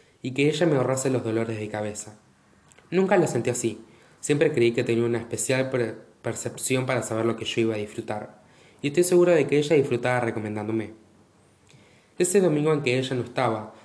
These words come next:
no encontraba qué leer, tal vez por mi estado de ánimo, tal vez por mi dependencia. Revisaba todos los estantes, aun los de los chicos más pequeños. Me entretuve buscando Wall-E, o algo parecido, a pesar de que nunca me gustaron esos libros,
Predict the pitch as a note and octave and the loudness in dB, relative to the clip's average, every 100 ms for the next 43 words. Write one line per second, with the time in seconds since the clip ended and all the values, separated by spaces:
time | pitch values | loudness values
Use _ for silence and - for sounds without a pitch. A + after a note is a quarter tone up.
0 | - D#3 E3+ E3 D3+ D3 C#3 C3 A2 G#2 | -6 0 2 2 0 0 0 0 -2 -4
1 | G2+ - _ _ - - A#2+ C3 D#3 C3 | -8 -16 _ _ -18 -2 0 2 0 0
2 | A2+ B2+ A#2 A2 A#2 A2+ G#2 G#2 - _ | -2 0 0 0 0 -2 -6 -14 -20 _
3 | - D3 D#3+ D#3+ D#3+ B2+ A2 A2+ G#2+ G#2+ | -4 0 2 2 0 2 0 -2 -4 -6
4 | G2 - G#2+ - _ _ _ _ _ _ | -6 -12 -16 -20 _ _ _ _ _ _
5 | _ _ - - B2+ B2 D#3 D#3 D#3 F#3 | _ _ -20 -4 0 0 2 0 2 6
6 | F3+ D#3 A#2+ - A#2+ G#2 G2+ - - - | 6 4 0 -4 -4 -4 -10 -14 -20 -20
7 | _ C3 C3+ C#3 A#2+ A2+ C3+ C3 G#2 G#2+ | _ 0 2 4 2 0 -4 -4 -6 -8
8 | A#2 A#2 G#2+ G2+ - - _ _ _ _ | -6 -6 -6 -10 -18 -20 _ _ _ _
9 | _ _ _ D3 D#3 D#3 D3 F#3+ G3 D3 | _ _ _ 0 2 2 2 4 6 4
10 | - C#3+ C#3 C3+ C3 A2 G2+ - _ _ | 0 2 4 4 2 -2 -8 -18 _ _
11 | _ A#2+ A#2+ B2 A#2+ A2 G#2+ G#2 A#2 G#2+ | _ 0 2 4 2 0 -4 -4 -4 -4
12 | G#2 - - _ C#3 D3 E3+ F3+ F3 D3+ | -8 -20 -20 _ -2 2 4 4 4 4
13 | F3 F3+ D3+ B2 - B2+ A#2+ A2 A2+ G#2+ | 4 4 2 2 0 0 0 0 -4 -6
14 | G#2 G2 - - | -8 -12 -18 -20